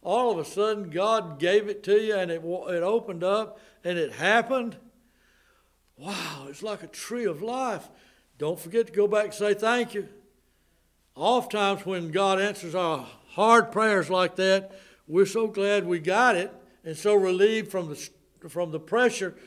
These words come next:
and the stress, we, we get so delighted, we're like the nine lepers,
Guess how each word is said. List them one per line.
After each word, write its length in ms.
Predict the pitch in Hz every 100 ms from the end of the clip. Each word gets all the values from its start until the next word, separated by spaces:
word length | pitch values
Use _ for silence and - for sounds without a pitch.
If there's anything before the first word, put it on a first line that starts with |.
| -
and 160 | 185 160
the 60 |
stress, 540 | 156 - 254 254 226 - - - -
we, 260 | 165 202 - -
we 180 | 165 185
get 220 | 208 -
so 200 | 214 202
delighted, 600 | 190 185 208 233 202 196 - -
we're 140 | 175
like 260 | 196 202 196
the 180 | 175 165 165
nine 540 | 160 180 208 208 190
lepers, 480 | 208 240 208 208